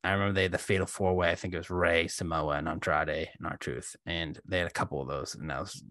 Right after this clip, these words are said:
they were really great matches. And R-Truth can go, and I know R-Truth has been more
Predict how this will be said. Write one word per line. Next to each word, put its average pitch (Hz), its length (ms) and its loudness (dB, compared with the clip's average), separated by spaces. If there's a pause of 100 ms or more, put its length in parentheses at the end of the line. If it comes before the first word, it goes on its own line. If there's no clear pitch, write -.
they 90 140 0
were 85 100 -2
really 85 240 -2
great 80 220 -2
matches. 85 380 -2
And 90 100 2
R-Truth 214 380 6
can 113 100 6
go, 104 300 6
and 92 180 0 (640)
I - 40 8
know 175 520 10 (340)
R-Truth 139 360 6
has 120 140 2
been 123 200 6
more 117 540 4